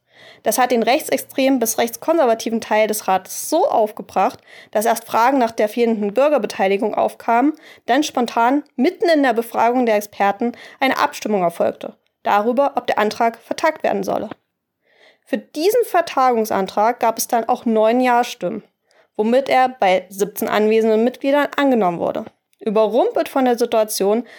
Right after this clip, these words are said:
hat Henrik Ahlers von der S P D nachgefragt, warum wir vertagen. Der Antrag hatte schließlich keine Begründung und wurde von der rechten Seite einfach eingebracht und abgestimmt.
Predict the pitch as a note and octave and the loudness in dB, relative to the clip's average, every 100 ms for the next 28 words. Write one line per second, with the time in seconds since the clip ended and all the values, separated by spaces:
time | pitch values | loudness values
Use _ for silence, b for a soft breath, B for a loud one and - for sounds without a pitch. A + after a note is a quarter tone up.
0 | B B B3 B3+ C4+ B3 - A3 B3+ A3 | B B -4 0 0 0 0 2 4 4
1 | B3 - A#3+ A3+ A3 A3+ A3 A3+ G#3 A3+ | 2 0 -2 0 -2 -4 -2 0 0 -2
2 | A#3 - G#3 A3+ B B B - A3 A#3 | -4 -2 -2 -4 B B B -2 2 2
3 | A#3+ C4+ D4 C#4+ A3+ - _ _ _ - | 0 0 2 2 0 -6 _ _ _ -16
4 | - A3+ A#3 - A#3 A#3 - A3+ - B3 | -2 0 0 0 -2 -2 -4 -4 -6 -6
5 | A3+ A3+ - C#4+ D#4 A#3+ A#3 C4 C4 D4 | -6 -10 -2 2 2 0 0 2 2 2
6 | D4+ B B - G#3+ B3+ B3+ A#3+ G#3+ A3+ | -2 B B -4 0 2 2 0 2 0
7 | - B3 A#3+ B3 - - E3+ G3 - G3+ | 0 0 0 0 -4 -4 -2 -4 -2 -2
8 | G#3+ G#3+ A3+ - D#4 C5+ - - D#4 G3 | -2 -2 -2 0 0 -2 -4 -4 -2 -4